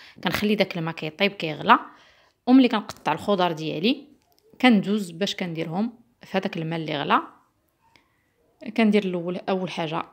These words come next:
الخيزو اللي كيبغي شويه الطياب، اللي كيبغيه يطيب بزاف ممكن يخليه يطيب الاول واحد ربعة دقائق ولا ثلاثه، عاد يضيف عليه القرعه. انا ضفتهم دقه واحده.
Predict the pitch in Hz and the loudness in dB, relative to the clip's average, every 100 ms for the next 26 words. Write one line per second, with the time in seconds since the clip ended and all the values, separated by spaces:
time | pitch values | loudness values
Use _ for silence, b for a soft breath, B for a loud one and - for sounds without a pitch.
0 | - 165 160 - - 170 - 220 220 165 | -10 -10 -10 -10 -8 -8 -6 -6 -6 -12
1 | 160 165 156 160 165 160 _ 190 254 254 | -10 -10 -8 -8 -8 -10 _ -4 -4 -6
2 | _ b b b b _ _ _ _ _ | _ b b b b _ _ _ _ _
3 | _ _ 247 269 285 185 233 214 220 170 | _ _ 2 4 4 6 4 6 4 2
4 | - 269 294 277 254 233 214 208 202 202 | 0 2 4 4 2 0 0 0 -2 -2
5 | 170 185 233 196 - 165 151 - - 170 | -4 -2 0 -2 -4 -6 -6 -8 -6 -8
6 | - 170 165 185 254 185 190 202 202 165 | -6 -6 -6 -2 2 2 0 -2 -4 -6
7 | 160 196 143 147 127 - _ _ _ B | -4 -4 -4 -6 -8 -10 _ _ _ B
8 | B B B B B - 202 247 202 - | B B B B B 0 4 4 2 -2
9 | 196 190 - 226 233 160 254 | -2 -2 -2 -2 -2 0 0